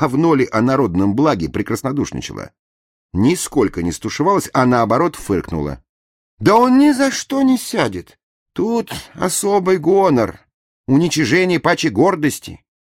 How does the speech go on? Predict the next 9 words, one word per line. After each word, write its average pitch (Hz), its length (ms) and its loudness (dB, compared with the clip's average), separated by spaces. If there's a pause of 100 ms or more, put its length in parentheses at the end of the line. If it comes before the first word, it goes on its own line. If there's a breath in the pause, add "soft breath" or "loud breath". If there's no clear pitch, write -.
(160)
Крашенинниковой 185 1040 0
при 151 180 0
Баскаковых 139 720 -2
чуть - 240 -6
ли 180 40 0
не 190 120 2
сто - 200 -2
лет 151 280 0
состоят. 123 560 -6